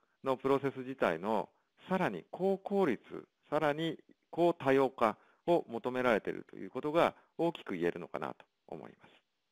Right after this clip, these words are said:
まあ、こんな昨今の世界、えー、ここのお客様の変化自体は変えられません。なので、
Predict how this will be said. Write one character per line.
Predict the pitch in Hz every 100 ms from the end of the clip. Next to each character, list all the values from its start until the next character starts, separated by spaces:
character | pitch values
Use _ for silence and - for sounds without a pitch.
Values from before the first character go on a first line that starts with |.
| _ _ _ _ _ _ _ _ _ _ _ _ _ - - - - - _ _ _
ま | 123
あ、 | 123
こ | 151
ん | 180
な | 180 180 101 110
昨 | 165 165
今 | 151
の | 113 110
世 | 110
界、 | 104 90 69 _ _ -
え | 98
ー、 |
こ | -
こ | 151
の | 147 123
お |
客 | - 160 -
様 | 196 185
の | 185
変 | 165 165 165
化 | 175
自 | 156
体 | 156 104 80
は | 80 69 - -
変 | 123
え |
ら | 127
れ | 117
ま | 107
せ | 95
ん。 | 80 - _ _ _ _ _
な | 107
の | 104 87
で、 | 92 90